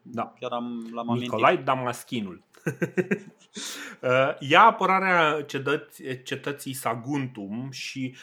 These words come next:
Speaker 1: deci, cumva, uh, el reușește să arate un pic de flair politic încă din, uh, din momentele astea. Ia apărarea cetății Saguntum și reușește să obțină iertarea lor, uh, de la Cezar.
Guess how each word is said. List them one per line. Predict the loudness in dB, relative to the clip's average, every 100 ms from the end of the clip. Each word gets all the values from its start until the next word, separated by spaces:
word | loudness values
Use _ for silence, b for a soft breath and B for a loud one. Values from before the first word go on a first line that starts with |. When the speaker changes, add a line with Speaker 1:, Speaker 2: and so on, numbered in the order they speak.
| B
Speaker 1:
deci, | -4 -4 -10 _ _
cumva, | -6 2 4 4
uh, | 2 -4 -4 -2 0 0 0 -2
el | -2 -2 -6 -4
reușește | 2 2 2 -2 -6 -6
să | 0 0
arate | 2 0 -2
un | -6
pic | -6 -6
de | -6
flair | -2 0 0
politic | -2 -6 -6 -10 -14
încă | -10 -6 -6
din, | -4 -6 -6
uh, | -6 -4 -6 -6
din | -8 -8
momentele | -6 -6 -4 -4
astea. | -4 -6 -4
Ia | 0
apărarea | 0 -2 -4 -2 0 -2
cetății | -4 -8 -10 -10
Saguntum | -6 -6 -4 -6 -8 -10 -16 B B B
și | -8 -6
reușește | -6 -10 -16 -8
să | -6
obțină | -6 -8 -4 -2 0 -2 -4
iertarea | -2 -2 -2 -2 0
lor, | 0 0 -2 -4
uh, | -4 -2 -2 -2 -4 -4
de |
la | -2 -2
Cezar. | 0 -2 -2 -6